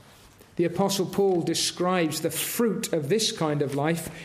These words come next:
in Galatians chapter five from verse nineteen. He talks about the works of the flesh, adultery, fornication, sexual immorality,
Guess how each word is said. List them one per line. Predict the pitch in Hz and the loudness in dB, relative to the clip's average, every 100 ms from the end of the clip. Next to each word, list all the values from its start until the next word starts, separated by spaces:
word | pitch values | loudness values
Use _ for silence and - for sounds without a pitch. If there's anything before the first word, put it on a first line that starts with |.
| - | -4
in | 165 | 0
Galatians | 165 175 190 185 165 160 | 2 2 2 0 -2 -2
chapter | - 170 170 151 | -2 -2 -2 -6
five | - 196 165 143 143 - - | -2 0 2 0 -2 -8 -14
from | - 156 139 | -6 -4 0
verse | 165 165 - - | 0 0 -2 -4
nineteen. | 160 160 156 151 165 147 110 - - - - - | -2 0 -2 0 0 -2 -6 -12 -20 -20 -14 -6
He | 165 | 0
talks | 226 240 | 0 0
about | 220 220 | -2 0
the | 208 | 0
works | 160 185 214 220 - 196 | 2 2 2 0 0 -2
of | 190 | -2
the | 185 | -4
flesh, | - - 185 147 - - - - - - - - - - - - | -4 -4 -2 -2 -2 -4 -6 -12 -20 -20 -20 -20 -20 -20 -14 -6
adultery, | 165 202 202 180 165 135 117 - - - - - - - - - - - - | 0 2 2 0 0 -2 -4 -12 -14 -14 -14 -20 -20 -20 -20 -20 -20 -18 -12
fornication, | - 226 208 190 - 190 180 - 135 - | -2 0 2 0 0 0 0 0 -2 -4
sexual | - - 190 - 180 170 | -4 -2 -2 -2 0 0
immorality, | 165 156 156 151 151 | 2 2 2 0 -2